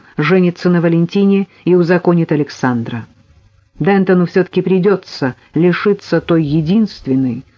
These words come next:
которую он жаждет получить больше всего на свете. У него нет никаких причин для самодовольства, однако дело обстояло именно так.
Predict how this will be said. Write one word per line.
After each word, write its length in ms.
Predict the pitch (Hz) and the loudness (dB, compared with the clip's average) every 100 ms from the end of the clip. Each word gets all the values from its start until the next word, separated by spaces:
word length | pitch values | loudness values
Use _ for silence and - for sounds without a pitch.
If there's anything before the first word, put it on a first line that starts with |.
| _ | _
которую 460 | 202 202 226 190 185 | -4 0 4 6 6
он 200 | 180 160 | 4 2
жаждет 600 | 156 185 180 147 160 - | 2 2 2 0 -4 -2
получить 540 | 160 156 - 160 147 | -2 -2 -2 -2 0
больше 340 | 151 196 - 151 | 0 0 -2 -8
всего 300 | - 143 139 | -4 -2 -2
на 140 | 135 | -4
свете. 520 | - 127 123 - 131 - _ _ - | -4 -4 -4 -8 -16 -16 _ _ -4
У 60 | 175 | 0
него 220 | 190 190 | 2 2
нет 240 | 196 196 | 2 2
никаких 560 | 233 262 240 226 226 - | 2 2 2 0 -2 -2
причин 520 | 180 170 - 170 170 | -2 -2 -2 0 0
для 160 | 151 151 | 0 -2
самодовольства, 920 | - 151 147 151 160 170 - 175 190 - _ _ _ _ - | -2 -2 0 0 0 -2 -6 -6 -6 -8 _ _ _ _ -6
однако 460 | 160 156 175 175 | -2 0 0 0
дело 440 | 147 151 226 214 151 | -2 0 2 2 0
обстояло 760 | 143 - 139 131 127 127 120 - _ - | -4 -8 -6 -4 -6 -10 -14 -18 _ -2
именно 380 | 226 175 139 131 | 0 0 -2 -6
так. 400 | - 117 - - | -10 -10 -14 -20